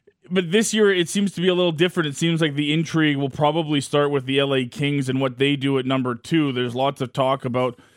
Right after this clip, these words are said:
the big center in Quinton Byfield, but there's also the German in Tim Stützle that, you know, fit nicely in there too. Do you have a feel as to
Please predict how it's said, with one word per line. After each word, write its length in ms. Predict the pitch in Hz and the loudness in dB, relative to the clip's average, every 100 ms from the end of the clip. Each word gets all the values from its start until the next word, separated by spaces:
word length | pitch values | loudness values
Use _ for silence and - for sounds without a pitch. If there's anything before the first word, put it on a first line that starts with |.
| _ _ | _ _
the 80 | 131 | -4
big 240 | 139 143 | 0 -2
center 360 | 123 147 143 143 | -2 0 2 0
in 140 | 131 | 0
Quinton 320 | 123 147 135 | 0 0 0
Byfield, 640 | 123 127 143 139 139 143 135 | 2 2 2 2 2 2 0
but 180 | 135 123 | -2 0
there's 220 | 131 123 | -2 0
also 300 | 139 135 139 | -2 0 -2
the 100 | 135 | -2
German 540 | 120 135 147 147 131 - _ _ - | -2 -2 0 0 -2 -4 _ _ -4
in 160 | 131 | -4
Tim 220 | 127 151 | 0 -2
Stützle 680 | 135 - 151 185 - 151 139 131 | -2 0 0 0 0 2 2 2
that, 240 | 135 123 _ | 0 -2 _
you 140 | 147 | -2
know, 160 | 135 127 | -2 -2
fit 300 | - 151 139 | 0 0 0
nicely 500 | 143 143 - 143 143 | -2 -2 -2 0 2
in 140 | 143 | 2
there 200 | 139 131 | 0 -2
too. 360 | 127 160 160 147 | -2 2 2 2
Do 100 | 131 | 0
you 160 | 156 | 0
have 100 | 165 | 0
a 100 | 143 | -2
feel 400 | 135 147 156 156 | -6 -2 0 2
as 180 | 147 135 | 0 -2
to 300 | - 143 135 | -2 0 0